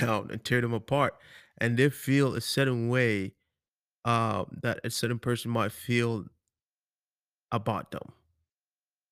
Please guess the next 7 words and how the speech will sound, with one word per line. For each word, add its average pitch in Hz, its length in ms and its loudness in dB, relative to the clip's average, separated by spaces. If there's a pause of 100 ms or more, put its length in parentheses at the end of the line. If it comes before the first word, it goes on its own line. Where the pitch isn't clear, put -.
(120)
Right? 120 220 2 (420)
So, 127 360 2 (560)
um, 113 380 2
for - 180 -4
me 151 280 4
personally, 139 600 -2
like, 113 240 -2